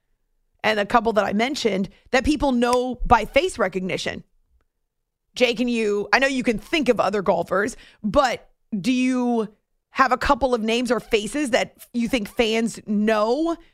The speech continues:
just by seeing them? Because that's part of the deal. We see LeBron. Everybody knows who LeBron is. Everybody knows who Jason, well, okay, everybody, I apologize.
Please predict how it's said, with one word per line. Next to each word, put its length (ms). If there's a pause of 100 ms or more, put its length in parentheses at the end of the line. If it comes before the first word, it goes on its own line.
(120)
just 340
by 160
seeing 580
them? 240 (300)
Because 200
that's 180
part 260
of 60
the 60
deal. 520 (600)
We 260
see 280
LeBron. 540 (220)
Everybody 340
knows 180
who 120
LeBron 420
is. 120 (260)
Everybody 320
knows 220
who 80
Jason, 580
well, 300 (140)
okay, 240 (380)
everybody, 600
I 120
apologize. 520